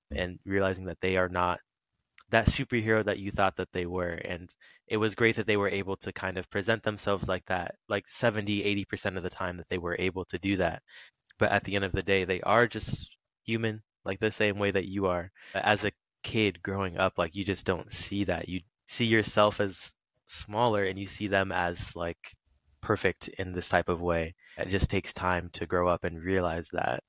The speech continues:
in a way, like, they're more similar to you than you really think. Like, they have their own flaws as well.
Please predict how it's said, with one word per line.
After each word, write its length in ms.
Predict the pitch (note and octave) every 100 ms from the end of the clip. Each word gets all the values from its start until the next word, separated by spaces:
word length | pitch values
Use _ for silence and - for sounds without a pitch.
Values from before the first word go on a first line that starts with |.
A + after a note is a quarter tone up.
| _ _ _ -
in 100 | A#2+
a 60 | A#2+
way, 180 | B2 C3
like, 180 | A2 -
they're 240 | - A2
more 180 | A#2+ C3
similar 300 | - C3 C3
to 140 | - B2+
you 40 |
than 140 | A#2+
you 100 | A#2+
really 240 | A#2+ A#2+ A#2+
think. 300 | - A#2 - -
Like, 200 | F#2 -
they 160 | G2 G2
have 180 | F#2+
their 160 | F#2+ F2+
own 140 | F2+
flaws 500 | E2 F2 E2 E2+ - -
as 180 | F#2+ -
well. 300 | A1 A1+